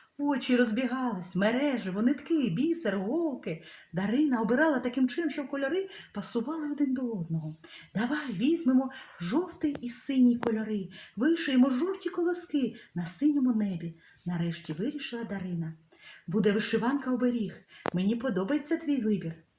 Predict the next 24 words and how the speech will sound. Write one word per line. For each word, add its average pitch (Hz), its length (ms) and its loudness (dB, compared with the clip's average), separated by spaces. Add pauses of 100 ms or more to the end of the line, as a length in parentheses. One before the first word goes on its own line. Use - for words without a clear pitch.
(340)
Дякую 214 520 0
вам, 170 200 -4 (100)
вам. 170 300 -4 (200)
До 240 140 0
побачення». 240 800 -2 (440)
Мама 165 300 2
з 156 80 -8
донькою 247 400 -4
пішли 190 320 -6
додому. 170 560 -4 (380)
Вдома 196 360 2
відкрили 196 360 -2
сторінку 208 420 -2
в 196 40 -4
інтернеті, 208 500 -2
де 233 80 2
розповідалось 285 480 0
про 277 160 -4
значення 285 440 0
вишитих 262 400 -6
квітів. 180 480 -8 (280)
З'ясувалось, 214 640 -2
що - 160 -2
троянда — 220 600 0